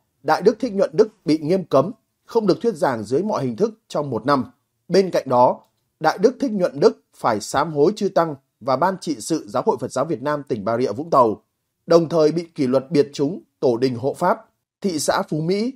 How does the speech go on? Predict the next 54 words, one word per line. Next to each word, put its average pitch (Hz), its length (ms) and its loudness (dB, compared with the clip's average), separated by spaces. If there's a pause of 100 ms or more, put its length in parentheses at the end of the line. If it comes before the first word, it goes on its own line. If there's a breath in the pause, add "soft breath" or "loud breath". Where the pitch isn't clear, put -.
(200)
tỉnh 123 200 0
Bà 127 120 2
Rịa 131 140 2
Vũng 151 140 -4
Tàu. 135 340 6 (380)
Trung 214 220 2
ương 214 140 8
Giáo 165 120 2
hội 196 140 0
Phật 135 140 -2
giáo 135 160 2
Việt 165 180 0
Nam 147 280 0 (240)
giao 170 280 2
Ban 170 220 0
Pháp 220 180 -2
chế 147 140 -2
Trung 170 180 -2
ương, 165 240 6 (360)
Ban 196 200 4 (100)
Kiểm 139 180 2
soát 214 260 -4
Trung 175 160 -2
ương 175 220 4 (320)
và 147 140 2
Ban 190 220 6
trị 156 180 -4
sự 165 200 0
Giáo 135 140 0
hội 143 160 0
Phật 131 80 0
giáo 127 140 0
Việt 170 140 -2
Nam 160 260 -4
tỉnh 123 160 -4
Bà 120 160 2
Rịa 131 140 0
Vũng 147 200 -6
Tàu 123 360 4 (260)
giám 151 320 0
sát 247 280 -4
việc 151 180 0
thi 185 120 -4
hành 147 180 -2
kỷ 117 180 -4
luật 123 240 0
Đại 139 200 -4
Đức 214 220 0
Thích 208 140 -6
Nhuận 165 260 -4
Đức 214 260 0
trong 143 220 -2
một 113 140 0
năm. 131 220 2